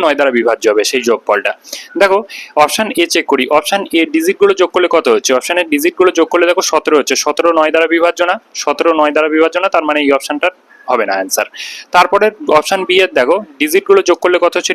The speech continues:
ডিজিটগুলো যোগ করলে দেখো ষোলো হচ্ছে, ষোলো। ষোলো নয় দ্বারা বিভাজনা, তার মানে অপশন বিও অ্যান্সার হবে না। আচ্ছা, অপশন সি, অপশন সি দেখো, যোগ করলে আঠেরো হচ্ছে, এটা আঠেরো হচ্ছে, এটা হতে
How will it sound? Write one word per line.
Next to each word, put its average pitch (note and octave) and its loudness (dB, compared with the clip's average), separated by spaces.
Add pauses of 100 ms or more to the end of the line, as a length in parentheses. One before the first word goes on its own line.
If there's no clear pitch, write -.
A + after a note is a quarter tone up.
ডিজিটগুলো E3 0 (100)
যোগ D3 2
করলে D#3+ 0
দেখো D#3+ 0 (120)
ষোলো F3+ 4
হচ্ছে, G#2+ -2 (120)
ষোলো। A2+ 0 (400)
ষোলো F3+ 4
নয় F#3 2
দ্বারা F3+ 4
বিভাজনা, F#3 2 (100)
তার D#3+ 0
মানে C#3+ 2
অপশন D3+ -2 (680)
বিও F#3 4
অ্যান্সার A2+ -2
হবে G#2+ -2
না। G2+ -6 (460)
আচ্ছা, F3 0
অপশন F#3+ -2 (100)
সি, G3+ -2 (500)
অপশন G3 0 (100)
সি G3 -2 (120)
দেখো, C#3+ 0 (120)
যোগ D3 4
করলে F#3 0 (120)
আঠেরো D#3 0
হচ্ছে, G2+ -6 (300)
এটা F#3 -2
আঠেরো B2+ 0
হচ্ছে, - -4
এটা F3 -2
হতে A2+ 0